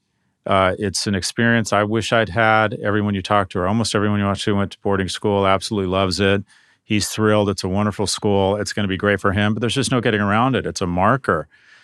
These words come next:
And the marker is my boy is gone. I'm no longer living in the same house as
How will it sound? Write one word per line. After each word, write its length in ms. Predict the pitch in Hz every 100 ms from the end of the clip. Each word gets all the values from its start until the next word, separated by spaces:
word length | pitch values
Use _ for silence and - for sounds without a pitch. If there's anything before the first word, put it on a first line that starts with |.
| - _ -
And 140 | 104
the 40 | 101
marker 460 | 101 139 156 110
is 160 | 95 85
my 140 | 90
boy 340 | 80 92 98 131
is 160 | 110
gone. 440 | - 82 78 76 -
I'm 180 | 87 95
no 140 | 104
longer 320 | 107 107 101
living 240 | 98 98 98
in 80 | 95
the 60 |
same 260 | - 107 98
house 420 | 85 95 92 -
as 280 | 92 -